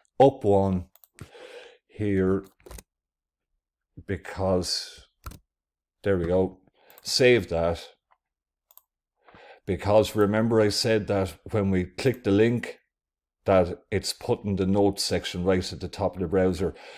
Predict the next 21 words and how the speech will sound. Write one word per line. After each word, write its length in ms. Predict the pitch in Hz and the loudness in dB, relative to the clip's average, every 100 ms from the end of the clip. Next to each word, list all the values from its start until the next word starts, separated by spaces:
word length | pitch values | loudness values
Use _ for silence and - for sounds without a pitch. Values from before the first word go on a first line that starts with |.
| - | -20
So 640 | - - 107 101 98 95 - _ _ _ _ _ _ _ - | -10 0 6 8 8 4 -4 _ _ _ _ _ _ _ -10
to 100 | - | -6
bring 300 | 87 104 104 | -2 0 2
it 100 | 95 | 0
down 320 | 120 127 131 | 4 4 4
a 60 | 113 | 2
bit, 340 | 92 92 90 - _ _ _ | 2 0 -2 -10 _ _ _
I 60 | 95 | -6
put 300 | - - 98 | -6 -6 -4
the 120 | 95 | 0
anchor 400 | 95 104 95 92 | 0 0 -4 -2
up 160 | 87 92 | -2 -4
a 40 | |
bit 180 | 82 87 | -4 -6
higher. 440 | 82 92 92 82 - - - - | -2 -2 -2 -4 -6 -20 -20 -12
So 280 | - 101 | 0 2
when 180 | 92 95 | 2 0
I 60 | 92 | -2
refresh 580 | 90 90 - 127 123 - | -2 -2 2 4 4 -2
the 120 | 98 | -6
page 520 | 104 104 104 101 - | -2 2 2 0 -6